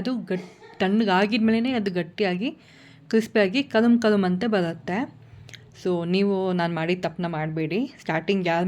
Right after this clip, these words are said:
ಮಾಡಿದ್ರೂ ಸ್ವಲ್ಪ ನೋಡ್ಕೊಂಡ್ ಮಾಡಿ, ಓಕೆನಾ? ನಾನ್ ಸ್ಟಾರ್ಟಿಂಗ್ ಅದು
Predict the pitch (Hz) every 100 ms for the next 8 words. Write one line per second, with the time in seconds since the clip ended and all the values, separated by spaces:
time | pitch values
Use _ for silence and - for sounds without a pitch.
0 | 180 175 170 165 220 320 - - _ _
1 | - - _ _ - - 175 170 175 220
2 | 233 240 214 165 143 156 254 - - -
3 | - _ _ _ _ _ 208 185 170 165
4 | 160 156 - _ - - _ - _ -
5 | - _ _ _ _ _ _ _ _ -
6 | 185 180 180 175 170 185 180